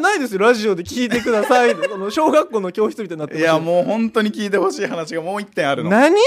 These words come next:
Speaker 1: もう。
Speaker 2: でも、今回に関しては、もう、
Speaker 1: はい。
Speaker 2: 哲にはこれだけブチ切れたから、
Speaker 1: はいはい。
Speaker 2: まあ、毒？
Speaker 1: はい。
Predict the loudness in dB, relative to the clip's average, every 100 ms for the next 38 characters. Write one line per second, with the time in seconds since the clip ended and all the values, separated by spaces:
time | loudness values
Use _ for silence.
0 | 2 4 4 6 4 4 2 0 -2 -4
1 | -6 -6 -6 -4 -4 -6 -6 -6 -4 -4
2 | 0 -2 -2 -6 -6 -6 -4 -4 -4 -8
3 | -12 -10 -10 -10 -10 -10 -4 -2 -2 -4
4 | -6 -2 -2 -2 -8 -10 _ _ -2 -2
5 | -2